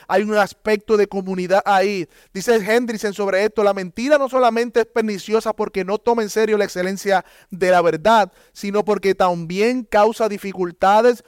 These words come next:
fricción, desunión y amargura en la iglesia.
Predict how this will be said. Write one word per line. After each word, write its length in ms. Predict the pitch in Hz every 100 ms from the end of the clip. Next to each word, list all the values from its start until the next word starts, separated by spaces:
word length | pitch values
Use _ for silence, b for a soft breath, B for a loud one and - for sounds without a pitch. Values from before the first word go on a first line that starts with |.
| _
fricción, 760 | - 196 185 - 190 214 240 254 B -
desunión 760 | 185 196 202 190 202 226 247
y 120 | 226
amargura 680 | 196 190 175 165 254 349 254
en 100 | 208
la 40 | 196
iglesia. 560 | 170 160 143 147 135